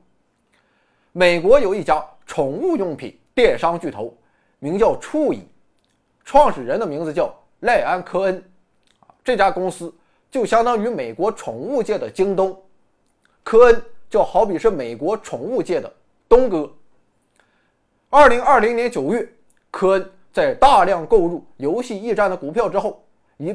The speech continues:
百分之十三的股份成为了游戏驿站的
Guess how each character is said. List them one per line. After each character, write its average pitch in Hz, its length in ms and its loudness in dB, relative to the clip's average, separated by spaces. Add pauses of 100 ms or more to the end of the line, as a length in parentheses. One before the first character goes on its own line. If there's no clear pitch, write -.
(140)
百 135 180 2
分 214 160 -6
之 208 120 -6
十 - 180 -8
三 190 180 6
的 226 60 -2
股 123 160 -10
份 - 180 -4 (380)
成 120 220 -14
为 190 80 0
了 147 80 -6
游 110 200 -8
戏 202 160 -6
驿 190 160 -4
站 170 200 2
的 - 100 -16